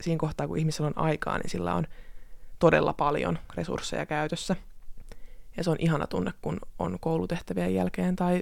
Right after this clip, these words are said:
töiden jälkeen aikaa. Sehän on se, koska sä saat tehdä just niitä asioita, mitä sä haluat, eikä mitä sun työnantaja tai, ö, opiskelut vaatii.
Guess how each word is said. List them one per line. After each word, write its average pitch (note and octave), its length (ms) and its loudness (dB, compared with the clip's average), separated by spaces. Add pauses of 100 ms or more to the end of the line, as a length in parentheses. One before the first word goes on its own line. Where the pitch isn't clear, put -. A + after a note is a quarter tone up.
(120)
töiden F3+ 320 6
jälkeen F3+ 440 4
aikaa. F3+ 520 4 (960)
Sehän F#3 220 6
on F3 120 2
se, E3+ 200 4 (320)
koska D#3+ 280 4
sä - 120 -4
saat D#3 260 2
tehdä - 240 0 (140)
just E3+ 240 0
niitä - 260 2
asioita, - 300 0
mitä F3+ 160 0
sä F#3 220 0
haluat, F3 520 0
eikä D#3 220 -2
mitä F#2 200 -2
sun - 180 -2
työnantaja F#3 600 0
tai, F3+ 240 4
ö, F3+ 60 2 (800)
opiskelut F3 600 2 (340)
vaatii. F3 600 4